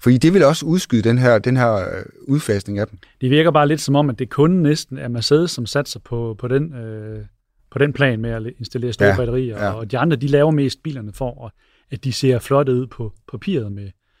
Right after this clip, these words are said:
Speaker 2: med, med, med udslippene. Men hvad, bare lige hurtigt her.
Speaker 1: Ja.
Speaker 2: Hvad vil du sige? Altså, selvfølgelig skal man købe en plug-in hybrid, hvis prisen er skarp.
Speaker 1: Men den, den er skarp.
Speaker 2: Ja.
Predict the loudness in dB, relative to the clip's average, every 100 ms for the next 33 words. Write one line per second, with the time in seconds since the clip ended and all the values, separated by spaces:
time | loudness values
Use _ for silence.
0 | _ _ -12 -10 -10 -10 -8 -6 -6 -4
1 | -6 -6 -6 -6 2 4 6 4 2 -4
2 | -4 0 2 4 4 6 6 4 4 2
3 | 0 _ 0 4 4 4 2 0 0 0
4 | 0 -2 -2 -10 _ _ _ _ _ -8
5 | -2 2 4 4 2 _ _ _ _ _
6 | -2 0 0 2 2 4 2 4 4 6
7 | 4 4 0 0 0 -2 -10 -10 -16 _
8 | _ -10 -6 -6 -6 -8 -2 2 4 4
9 | 2 0 -2 -4 -6